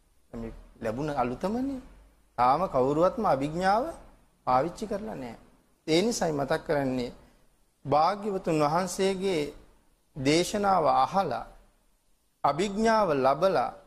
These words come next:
අභිඥාවෙන් පෝෂණයට පත් වෙලා ඉන්න අය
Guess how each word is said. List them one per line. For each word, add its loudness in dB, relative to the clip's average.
අභිඥාවෙන් -4
පෝෂණයට -2
පත් -4
වෙලා 0
ඉන්න -6
අය -2